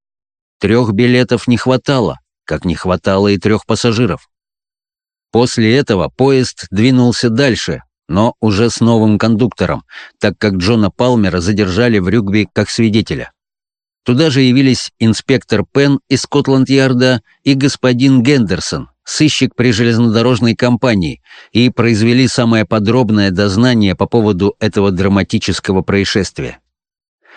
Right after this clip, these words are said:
Что было совершено убийство, сомнения быть не могло. Пуля была от револьвера малого калибра, и убийца стрелял почти в упор, так как на платье не было следов огня. В отделении оружия не нашлось,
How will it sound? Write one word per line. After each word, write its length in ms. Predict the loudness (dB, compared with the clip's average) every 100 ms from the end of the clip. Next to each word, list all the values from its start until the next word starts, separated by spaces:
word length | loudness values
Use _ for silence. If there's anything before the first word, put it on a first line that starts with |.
| -20 -20 _ _
Что 280 | -10 -2 0
было 280 | 2 2 2
совершено 580 | 2 0 0 2 2 2
убийство, 520 | 2 0 -2 -2 -4
сомнения 540 | 0 2 2 2 2
быть 220 | 0 0
не 80 | 2
могло. 400 | 0 2 0 -2 -6 _ _ _ _ -2
Пуля 280 | 2 4 2
была 300 | 2 2 0
от 100 | 0
револьвера 540 | 0 2 2 2 2
малого 400 | 2 2 2 0
калибра, 540 | 0 0 2 0 -4 -8 _ _ -2
и 80 | 0
убийца 540 | 2 2 2 0 -6
стрелял 580 | -4 -2 0 2 0 0
почти 380 | -2 -4 -2 0
в 80 |
упор, 400 | 0 0 -2 -2 _ -20 _ -6
так 160 | -4
как 180 | -4 -2
на 140 | 0 0
платье 400 | 0 0 0 0
не 160 | 0
было 200 | 2 0
следов 400 | 0 -2 -2 -2
огня. 340 | 0 0 -2 -4 _ _ _ _ _ -20 _
В 80 | -4
отделении 760 | -2 0 2 2 4 2 0 -2
оружия 460 | -2 0 0 2 2
не 100 | 2
нашлось, 560 | 2 0 0 0 -4